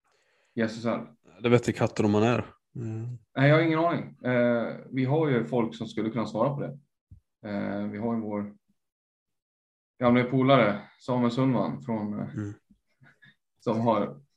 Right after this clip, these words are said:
Speaker 1: bra mycket bättre koll på Stockholms innebandy än vad vi har, ska vi säga. Så
Speaker 2: Vi ska ta in Sundman. Sundman
Speaker 1: Jag tar in
Speaker 2: kommer in
Speaker 1: Sundman.
Speaker 2: alltså. Sundman
Speaker 1: Ja,
Speaker 2: kommer in.
Speaker 1: men
Speaker 2: Eh, vi skulle ha sagt det till honom så hade han kunnat stått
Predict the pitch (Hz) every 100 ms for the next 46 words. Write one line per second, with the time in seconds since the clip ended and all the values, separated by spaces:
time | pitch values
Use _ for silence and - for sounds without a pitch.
0 | _ _ - 113 123 113 110 104 - 104
1 | 101 104 110 110 113 101 107 107 98 95
2 | 101 113 87 - - 87 92 87 - -
3 | - 139 - 160 175 196 - 208 226 208
4 | 101 98 98 107 - 156 185 175 160 160
5 | 190 170 107 104 95 - _ 127 - 156
6 | 131 139 139 147 156 - - - - _
7 | _ _ - 117 120 117 131 127 - 147
8 | - 104 127 104 104 - 101 98 107 101
9 | 98 - 101 -